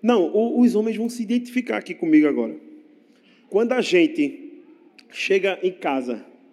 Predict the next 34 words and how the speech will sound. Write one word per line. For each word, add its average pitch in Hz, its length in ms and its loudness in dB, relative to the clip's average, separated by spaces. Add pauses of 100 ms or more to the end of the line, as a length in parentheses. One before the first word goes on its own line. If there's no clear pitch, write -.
às 190 120 -6
vezes, 190 300 0
muitas 208 360 -2
vezes 185 260 2
do - 20 -14
trabalho 175 520 -4
ou 170 60 -4
de 170 60 -4
alguma 170 200 -6
coisa 156 200 -6
que - 60 -20
você 160 120 -10
fez, 160 480 -6 (160)
cansou 165 380 -2
o - 40 0
dia 170 120 4
todo, 170 380 -2 (400)
quando 202 160 0
você 214 260 0
chega 233 320 0
em 285 80 0
casa, 190 680 0 (100)
só 185 180 -12
tira 240 280 -8
o - 40 -18
sapato, 202 800 -2 (920)
pega 233 240 0
o 269 80 0
controle, 226 680 4
senta 240 420 -4
no 247 100 -4
sofá 214 500 0
e - 560 -2 (840)
começa 170 680 -4